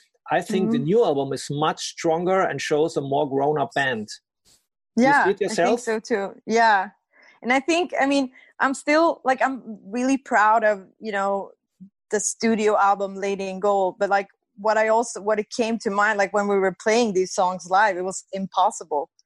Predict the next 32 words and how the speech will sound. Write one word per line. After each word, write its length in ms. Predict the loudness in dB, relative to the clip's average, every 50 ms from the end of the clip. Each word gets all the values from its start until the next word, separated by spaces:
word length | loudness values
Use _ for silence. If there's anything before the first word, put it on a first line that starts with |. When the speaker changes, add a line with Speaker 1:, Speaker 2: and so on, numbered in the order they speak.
| _ _ _ _ _ -2
Speaker 2:
'Cause 140 | -2 0 2 2
we 60 | 2 4
were 160 | 4 4 4
like, 240 | 4 2 2 0 -4
you 100 | -6 -4
know, 140 | -2 0 0
we 100 | 2 2
had 160 | 0 0 0
put 180 | -2 -4 -2 -2
layer 340 | -2 0 0 2 2 0
on 120 | 0 0 0
layer 280 | 0 0 0 2 0 0 0
on 60 | -2
layer 360 | -2 0 0 0 0 0 0 0
on 80 | 0
all 140 | 0 0 -2
the 80 | -2 -6 -6 -2
songs. 240 | 0 0 0 -2 -2 0 0
I 40 | 2
had, 80 | 2 2 2
like, 120 | 0 0 0 -2 -2
a 20 | -2 _ _ _ _ _ _ _ _ _ _ _ _ _ _
thirty 300 | 0 2 2 2 0 -2 -4 -2 -2 0
people 340 | 0 0 2 0 -2 -2 -2
choir 520 | -2 0 2 4 4 4 4 4 4 2 2 0
on 80 | -2
some 220 | -2 -2 -2 0 0
of 100 | 0 0
the 100 | 0 -2
songs. 440 | 0 2 2 2 2 2 -2 -6 -10
It's, 100 | -8 -2 0 2 2
like, 120 | 2 0